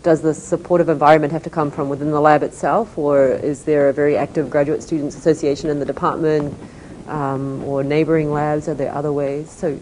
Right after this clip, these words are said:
talking to the graduate students that are there and finding out whether they're just people who don't need this kind of supportive environment or whether they have other ways of doing it could be a really good way to go.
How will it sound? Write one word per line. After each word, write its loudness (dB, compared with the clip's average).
talking -2
to -8
the 2
graduate 2
students -4
that -4
are -2
there 0
and -6
finding -6
out -6
whether 0
they're 2
just -4
people 0
who -2
don't 0
need -2
this -2
kind -2
of -4
supportive -2
environment 0
or -2
whether -4
they -2
have -4
other 0
ways 0
of -10
doing -2
it -8
could -12
be -8
a -2
really -4
good -8
way -10
to -12
go. -12